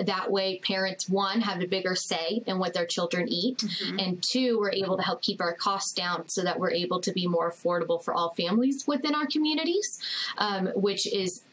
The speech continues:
Speaker 1: a big impact. It is still a disappointment for me because I would love, and we had done this previously where we offered a lunch program that was a hundred percent organic and it was made fresh every day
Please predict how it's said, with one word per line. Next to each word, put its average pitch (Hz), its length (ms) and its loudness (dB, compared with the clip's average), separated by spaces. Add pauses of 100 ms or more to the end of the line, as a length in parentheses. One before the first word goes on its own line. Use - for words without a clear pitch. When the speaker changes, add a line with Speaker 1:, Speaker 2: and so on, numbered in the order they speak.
(240)
Speaker 1:
a 214 80 0
big 190 280 -2
impact. 262 560 0
It 208 100 4
is 208 180 2
still 262 240 0
a 247 80 -2
disappointment 220 840 -2
for 370 200 0
me 415 260 0 (320)
because 220 240 2
I 196 140 -2
would 185 180 0
love, 190 340 0
and 202 220 2
we 208 120 2
had 190 380 -2 (380)
done 185 260 2
this 196 260 0
previously 269 880 0
where 220 180 2
we 190 160 0
offered 180 380 0
a 180 60 0
lunch 170 400 -2
program 185 520 0
that 175 140 -2
was 185 180 0
a 165 60 0
hundred 185 280 0
percent 190 320 0
organic 180 520 -2
and 190 100 0
it - 60 -2
was 180 160 -2
made 175 180 0
fresh 185 340 -2
every 185 260 0
day 180 360 -2